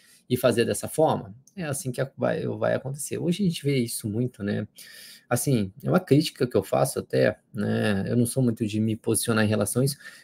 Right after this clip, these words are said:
mas me parece que hoje no Brasil quem decide tudo é o S T F, né? E é alguma coisa assim que eu acho que desequilibra um pouco a independência dos poderes. Porque no fundo, no fundo, eu acho que quem deveria saber o quantitativo, o efetivo das forças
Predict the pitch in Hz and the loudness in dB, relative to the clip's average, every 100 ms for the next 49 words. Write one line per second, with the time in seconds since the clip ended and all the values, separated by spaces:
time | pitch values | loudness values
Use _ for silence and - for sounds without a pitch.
0 | - 127 160 147 208 196 165 180 - 170 | -2 4 6 6 6 6 8 6 6 6
1 | 196 214 190 123 160 190 190 - 190 196 | 8 8 8 8 6 6 6 6 4 2
2 | - - 170 185 226 277 _ 160 143 196 | 0 4 6 6 4 0 _ 4 6 6
3 | 247 277 277 370 156 185 - 110 110 131 | 4 2 2 6 8 8 4 2 2 2
4 | - - 127 180 - 302 196 208 247 214 | -2 -8 0 0 2 0 4 4 4 2
5 | 214 180 185 165 - 202 185 131 120 143 | 2 4 4 4 0 0 0 0 0 2
6 | 190 147 147 165 190 147 143 - 175 165 | 2 4 4 4 2 2 0 2 2 4
7 | 143 143 147 139 - 139 147 147 143 139 | 4 6 6 6 2 2 0 2 2 0
8 | 151 - 233 196 139 123 - - - - | -2 -8 -2 4 6 6 4 -6 -20 -20
9 | - - 175 214 233 226 127 135 175 165 | -20 0 4 6 6 6 4 6 6 4
10 | 131 156 127 117 131 - 139 143 165 185 | 2 6 8 8 6 2 -4 2 6 8
11 | 160 127 127 127 - - - - 107 123 | 8 8 8 6 4 -4 -8 -2 2 4
12 | 135 - 151 139 139 127 - 101 - - | 2 0 -2 0 2 0 0 -2 0 6
13 | 175 117 117 110 98 - 147 123 107 104 | 6 6 4 2 -2 0 2 4 2 0
14 | 127 123 - 107 | 0 0 0 -4